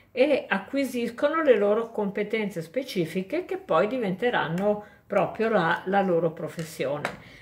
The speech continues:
Queste frequenze che abbiamo ascoltato, queste vibrazioni, secondo questo bravissimo ri-, ricercatore libanese, questo medico, questo neurofisiologo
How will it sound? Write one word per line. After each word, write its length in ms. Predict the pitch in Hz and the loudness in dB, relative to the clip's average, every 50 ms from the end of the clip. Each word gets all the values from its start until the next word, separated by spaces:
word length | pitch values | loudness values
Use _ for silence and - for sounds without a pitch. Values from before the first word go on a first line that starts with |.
| - _ - | -20 _ 2
Queste 640 | - 285 339 359 359 - - - 247 240 240 240 240 | 4 4 4 4 0 0 4 6 8 8 6 4 0
frequenze 840 | - - 190 190 190 - 220 220 202 175 170 170 165 - - 185 | -2 -2 -4 -2 -2 -2 0 0 0 0 0 -2 -4 -4 -4 -4
che 120 | 185 - 180 | -2 -2 -2
abbiamo 340 | 170 175 175 180 175 175 | -2 -2 -4 -4 -2 -4
ascoltato, 760 | 165 156 - - 190 180 - - 208 - 240 254 - - 196 180 | -4 -6 -6 -6 -6 -6 -2 -2 -2 0 -2 -2 -6 -8 -8 -4
queste 280 | - 180 170 - 190 | -4 -4 -4 -4 -4
vibrazioni, 1000 | 180 180 185 170 180 180 185 185 - - 214 202 170 156 160 160 165 180 190 190 - - - - - - | -4 -2 -2 -2 -2 -2 -2 -4 -4 0 2 2 2 2 2 0 -2 -2 -4 -6 -10 -14 -20 -20 -20 -20
secondo 640 | - - - 190 190 - - 254 294 339 349 330 311 | -8 -4 -2 -2 0 4 4 4 4 4 0 -2 0
questo 1040 | - 240 220 214 - - - 208 208 208 202 196 196 196 196 190 190 190 185 180 180 | 2 2 2 0 -2 -4 0 4 6 8 8 8 8 8 6 6 6 4 2 0 -2
bravissimo 840 | 190 190 180 170 185 185 175 190 233 233 - - 254 240 214 208 196 | -2 -4 -4 -2 0 0 0 0 -2 -4 -6 -6 -6 -2 0 0 0
ri-, 240 | 185 185 196 190 - | 0 0 -4 -4 -4
ricercatore 1120 | - 180 208 202 208 - 202 196 185 - 190 175 - - 196 208 208 208 208 - - - | -4 -4 -4 -4 -4 -4 -4 -4 -4 -4 -6 -6 -4 -2 0 2 4 4 4 2 0 -2
libanese, 680 | - 185 180 175 180 180 185 190 190 170 156 170 165 160 | -2 -2 -2 0 0 2 2 4 4 4 4 2 0 0
questo 320 | - 170 165 - - 175 | -2 -8 -8 -8 -6 -2
medico, 560 | 170 180 190 196 180 180 180 165 - - 160 | 0 2 2 2 2 0 -2 -4 -4 -6 -6
questo 420 | - - 160 156 - - 160 160 - - - - - - - - | -6 -8 -12 -10 -6 -6 -6 -6 -8 -16 -20 -20 -20 -20 -12 -6
neurofisiologo 1400 | 180 180 185 196 196 196 196 175 - - 180 170 165 180 185 185 185 185 190 185 180 175 175 175 170 170 - - | 0 2 4 6 6 4 2 0 0 -2 -2 0 2 4 4 6 6 6 4 4 4 4 4 4 4 0 -4 -16